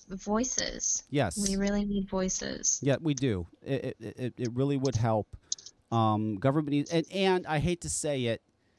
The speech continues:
Speaker 2: vaping is political whether you like it or not. At the end of the day, Biden has made, ve-,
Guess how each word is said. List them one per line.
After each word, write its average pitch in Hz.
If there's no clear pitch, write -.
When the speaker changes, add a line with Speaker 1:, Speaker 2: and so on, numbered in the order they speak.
Speaker 2:
vaping 165
is 156
political 139
whether 127
you 113
like 107
it 104
or 104
not. 95
At 117
the 151
end 170
of 160
the 165
day, 123
Biden 143
has 139
made, 131
ve-, 135